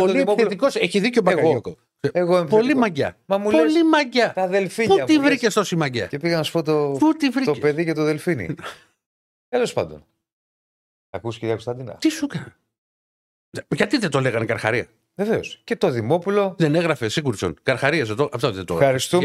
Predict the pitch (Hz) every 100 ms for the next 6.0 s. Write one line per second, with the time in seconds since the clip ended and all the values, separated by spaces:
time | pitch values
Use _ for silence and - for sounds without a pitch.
0 | 180 165 156 143 131 - 160 156 160 151
1 | - 127 120 117 170 175 151 - 175 170
2 | 147 123 175 160 139 127 151 156 135 110
3 | 104 127 147 143 - 156 139 120 147 143
4 | 120 117 98 131 147 120 101 - 120 101
5 | 120 95 87 98 - _ _ _ 98